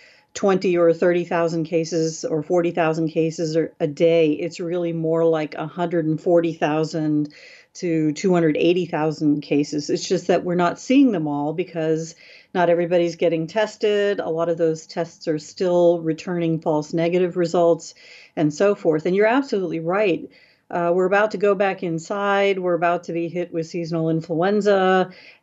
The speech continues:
And, uh, you know, we haven't changed a lot about how we live inside our own homes. Um, if it's true that getting fresh air and sunshine is helpful,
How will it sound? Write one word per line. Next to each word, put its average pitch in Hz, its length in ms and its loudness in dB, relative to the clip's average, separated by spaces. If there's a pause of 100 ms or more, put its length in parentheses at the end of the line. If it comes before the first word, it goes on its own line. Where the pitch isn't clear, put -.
And, 165 840 2
uh, 151 720 0
you 208 140 0
know, 196 100 0
we 202 120 2
haven't 233 300 0
changed 226 480 -2
a 190 40 -2
lot 180 240 2
about 175 260 0
how 175 180 -2
we 170 160 -4
live 170 380 0
inside 170 520 -2
our 160 220 2
own 151 160 0
homes. 156 640 -2 (480)
Um, 160 440 0
if 196 120 -2
it's - 200 -4
true 240 640 2
that 180 420 0
getting 185 480 -2
fresh 196 420 -6
air 202 340 2
and 165 300 -4
sunshine 190 720 -6
is 160 340 -2
helpful, 214 580 0